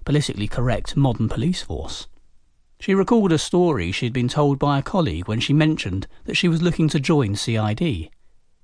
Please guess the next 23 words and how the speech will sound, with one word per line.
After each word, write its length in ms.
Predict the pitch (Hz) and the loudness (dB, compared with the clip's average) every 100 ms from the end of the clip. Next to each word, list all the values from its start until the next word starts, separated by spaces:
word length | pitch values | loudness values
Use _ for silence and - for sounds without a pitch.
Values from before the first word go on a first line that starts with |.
| - | -2
Legend 340 | 175 170 104 90 | 0 2 0 0
had 180 | 151 151 | -2 -2
it 140 | - | -6
that 160 | 110 - | -8 0
Culverhouse's 720 | 175 160 139 127 123 120 113 | 2 2 2 0 -2 -2 -2
wife 380 | 131 165 92 - | 0 0 -2 -4
had 140 | 110 | -2
done 180 | 139 135 | 2 2
the 80 | 123 | 2
dirty 380 | 160 156 - 101 | 2 2 0 -2
on 100 | 104 | -2
him 160 | 98 - - - | -4 -8 -20 -2
and 160 | 117 156 | 2 4
run 120 | 151 | 4
off 200 | 139 - | 2 -2
with 100 | 120 | -2
his 160 | 104 - | -4 -4
child, 500 | - 151 90 78 - - - - | -2 0 -2 -6 -12 -20 -20 -2
leaving 340 | 165 165 139 131 | 2 4 4 2
him 220 | 135 131 | 2 0
with 100 | 117 | 0
a 80 | 113 | 0
deep 300 | 147 - | -2 -2